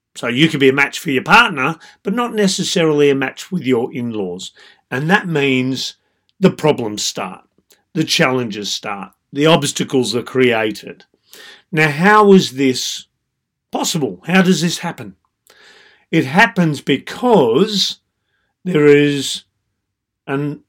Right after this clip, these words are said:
a lack of understanding around that initial part of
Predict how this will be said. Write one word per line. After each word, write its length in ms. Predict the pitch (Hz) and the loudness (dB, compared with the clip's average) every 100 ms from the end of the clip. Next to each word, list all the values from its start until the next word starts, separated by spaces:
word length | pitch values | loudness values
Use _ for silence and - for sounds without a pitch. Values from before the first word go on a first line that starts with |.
| - | -6
a 80 | 135 | -2
lack 320 | 147 190 190 | 2 2 2
of 140 | 165 | 0
understanding 1200 | 156 151 139 - - 196 202 196 127 104 127 175 190 _ _ _ _ _ _ - | 2 0 -2 -2 -4 0 2 2 0 -8 -8 -10 -12 _ _ _ _ _ _ -2
around 500 | 151 131 139 139 131 | 0 2 2 2 2
that 200 | 135 127 | 0 0
initial 760 | 131 131 123 - 131 120 113 _ _ _ _ _ _ _ _ | 0 -2 -2 0 2 2 -4 _ _ _ _ _ _ _ _
part 320 | - 135 123 | -4 -2 -2
of 380 | 120 123 117 - | -4 -6 -8 -18